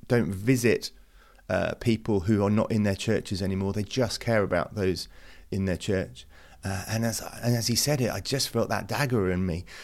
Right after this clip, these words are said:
sort of, "Oh, that's painfully true. It's not fair, but I can see why you get that." Uh, and we've got to,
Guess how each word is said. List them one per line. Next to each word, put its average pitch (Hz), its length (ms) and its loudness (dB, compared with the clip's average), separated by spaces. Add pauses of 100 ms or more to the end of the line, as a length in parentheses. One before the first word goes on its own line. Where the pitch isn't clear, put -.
sort - 240 0
of, 101 100 -2
"Oh, 127 380 -6
that's - 340 -6 (420)
painfully 143 720 6
true. 110 560 2 (380)
It's 127 240 0
not 156 320 2
fair, 160 640 6 (400)
but 120 140 4
I 113 100 4
can 113 180 2
see 135 300 6
why 117 160 6
you 110 160 4
get 135 340 2
that." - 320 -10 (580)
Uh, 107 280 -2
and 117 180 0
we've 127 220 0
got 160 260 -4
to, 117 440 2